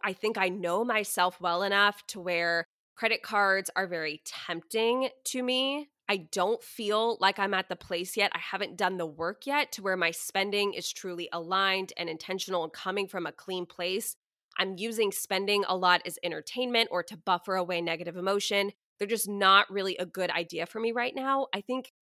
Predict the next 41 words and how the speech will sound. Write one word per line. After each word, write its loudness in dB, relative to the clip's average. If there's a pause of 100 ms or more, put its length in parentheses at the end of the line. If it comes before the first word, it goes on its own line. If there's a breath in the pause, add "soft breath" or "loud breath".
(120)
having 4
that 8
level 2
of 0
self-awareness 2
around 2
yourself 2
is -4
fantastic. -4 (360)
You're 4
gonna 4
fall 6
towards -4
the -6
end 0
of -2
the -4
credit -2
card -6
spectrum -4
where -6
you -8
don't 0
really -2
use -8
them -12 (180)
at 4
all. -8 (360)
But 10
if -2
you're 0
like, 0
"Yeah, 8
I 4
think -2
that 0
I 4
can. -6 (260)
I -6
trust 0
myself. 6